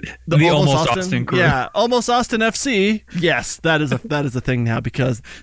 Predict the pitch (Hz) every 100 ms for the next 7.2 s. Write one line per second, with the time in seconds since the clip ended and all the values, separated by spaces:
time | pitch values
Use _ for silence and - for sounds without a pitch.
0 | - - - 330 - 415 - - - 180
1 | 185 220 - 247 226 - 247 240 233 185
2 | 202 202 190 214 - 170 175 180 190 175
3 | 147 151 185 190 170 185 175 165 - 147
4 | 160 143 127 123 123 120 131 135 123 127
5 | 127 120 117 117 135 131 123 - 110 110
6 | 107 - - 135 127 - - - 180 170
7 | 135